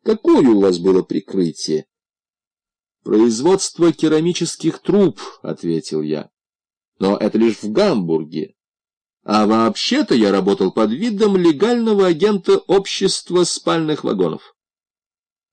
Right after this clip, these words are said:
Этим ответом я загнал Абвер, как бильярдный шар, в самый дальний угол игрового поля.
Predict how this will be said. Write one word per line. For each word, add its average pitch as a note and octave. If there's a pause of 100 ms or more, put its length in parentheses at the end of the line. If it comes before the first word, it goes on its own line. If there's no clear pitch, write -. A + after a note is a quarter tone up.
Этим B2+
ответом F#2+
я F#2+
загнал A#2+
Абвер, D#3
как F#2
бильярдный C3
шар, A2+
в -
самый G3+
дальний D3+
угол G2+ (260)
игрового F2+
поля. D#2